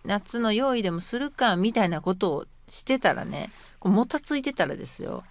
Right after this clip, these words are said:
もたついてたら全然この夏にね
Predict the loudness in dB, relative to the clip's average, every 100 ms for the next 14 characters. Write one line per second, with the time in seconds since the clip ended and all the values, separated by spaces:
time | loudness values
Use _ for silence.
0 | -20 -20 -10 0 0 2 2 0 -4 2
1 | 2 2 0 2 2 0 0 0 0 2
2 | 4 4 2 0 0 0 -6 -8